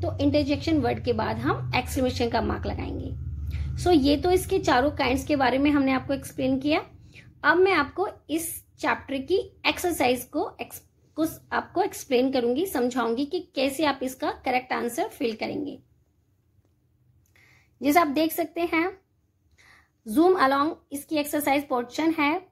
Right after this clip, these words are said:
यहाँ एक्सरसाइज बी है, इससे पहले एक्सरसाइज ए भी है, उसमें सिर्फ कुछ वर्ड्स हैं और उनको रीअरेंज करने के लिए बोला गया है,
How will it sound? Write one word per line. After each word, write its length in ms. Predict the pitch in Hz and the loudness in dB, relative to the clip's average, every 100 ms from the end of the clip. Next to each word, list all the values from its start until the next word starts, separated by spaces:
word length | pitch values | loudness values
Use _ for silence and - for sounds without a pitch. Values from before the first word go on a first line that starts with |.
| - | -8
यहाँ 240 | 269 302 311 | 0 0 0
एक्सरसाइज 500 | 269 320 302 302 320 | -6 -4 0 2 0
बी 260 | 226 262 294 | 0 0 2
है, 260 | 311 302 - _ _ _ _ - | 2 0 -4 _ _ _ _ -10
इससे 200 | 330 381 | -4 -2
पहले 280 | 370 320 370 | 2 4 4
एक्सरसाइज 680 | 359 285 - 311 311 311 - | 2 -4 -4 -2 0 0 -2
ए 120 | 262 | -6
भी 160 | 247 294 | -2 -2
है, 280 | 349 370 370 | 0 -2 -4
उसमें 320 | 294 - 320 | -8 -2 -2
सिर्फ 240 | 339 370 370 | 0 -2 -4
कुछ 260 | 370 370 | -6 -4
वर्ड्स 480 | 233 220 247 269 - | 0 4 4 2 -4
हैं 160 | 294 349 | -4 -4
और 180 | - 269 | -4 -6
उनको 380 | - 262 359 | -6 -8 -4
रीअरेंज 540 | 403 269 254 247 269 277 | -2 0 0 0 -2 -2
करने 280 | 247 240 240 | -4 -4 -4
के 120 | 262 | -2
लिए 120 | 277 | -2
बोला 280 | 226 214 220 | 0 0 -2
गया 180 | 220 254 | 0 -2
है, 160 | 415 | -2